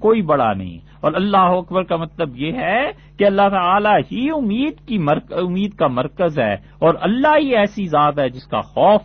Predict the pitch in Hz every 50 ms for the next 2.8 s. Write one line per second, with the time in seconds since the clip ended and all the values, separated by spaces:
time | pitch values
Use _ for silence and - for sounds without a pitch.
0 | - 139 147 147 143 139 135 127 127 113 120 131 147 156 156 156 151 131 113 110
1 | 113 110 - - - 123 135 156 185 208 233 240 247 262 - - - - - 240
2 | 262 254 - 254 220 - - 208 202 185 196 208 214 226 233